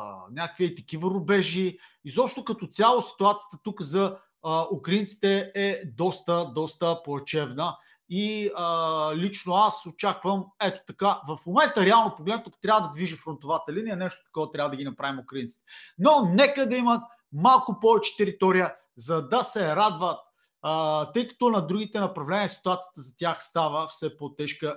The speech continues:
и по-тежка. И така, от, а, продължават разминиращите действия около Новомихайлівка, а, което предизвиква, а, доста така, а, сътресение на цялото направление като цяло, тъй като украинците тук няма откъде да вадят кой знае колко много резерви.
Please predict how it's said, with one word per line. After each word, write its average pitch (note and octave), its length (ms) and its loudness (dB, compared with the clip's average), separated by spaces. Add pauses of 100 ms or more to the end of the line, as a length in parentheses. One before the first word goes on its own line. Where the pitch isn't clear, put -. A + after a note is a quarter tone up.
и - 160 -16
по-тежка. D#3+ 540 -6 (140)
И F#3 100 -6
така, A#3+ 420 6 (200)
от, D#3 400 -4
а, E3+ 220 0 (360)
продължават F3 540 2
разминиращите G3 720 0
действия D#3 400 -4
около C3+ 420 -8
Новомихайлівка, F#3 920 0 (420)
а, D3+ 880 2
което G#3+ 400 0
предизвиква, F3 800 -2 (320)
а, D3+ 220 -4
доста F#3 480 -2
така, F#3+ 460 2 (280)
а, E3 580 -6 (1000)
сътресение G#3 800 6
на A3 140 -2
цялото G#3 440 6
направление F#3 600 0
като - 180 -18
цяло, F#3 260 2
тъй G#3+ 120 -2
като - 160 -6
украинците G3+ 480 -4
тук G3+ 160 -6
няма G3 320 4
откъде F3+ 300 -2
да D#3 120 -4
вадят F3 280 0
кой E3+ 140 -2
знае E3+ 220 -6
колко E3 240 -8
много D#3+ 300 -4
резерви. C3+ 320 -4